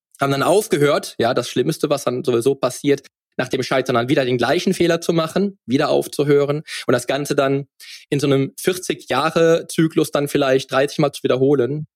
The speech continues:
und, äh, dann aus dem Scheitern nicht mehr rauszukommen, dann komplett, komplett frustriert zu sein,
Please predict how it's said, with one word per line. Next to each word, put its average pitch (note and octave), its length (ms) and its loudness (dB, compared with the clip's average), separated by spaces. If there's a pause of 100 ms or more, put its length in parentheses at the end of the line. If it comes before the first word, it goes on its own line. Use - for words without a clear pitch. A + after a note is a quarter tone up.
(120)
und, B2 300 -2
äh, B2+ 120 2
dann B2 220 0
aus - 200 -4
dem B2 100 -4
Scheitern B2 340 0
nicht C3 140 0
mehr B2 100 0
rauszukommen, B2 540 -2
dann A#2+ 120 -4
komplett, A#2+ 420 -4 (520)
komplett - 380 -2
frustriert - 540 -2
zu - 200 -8
sein, C#3 460 0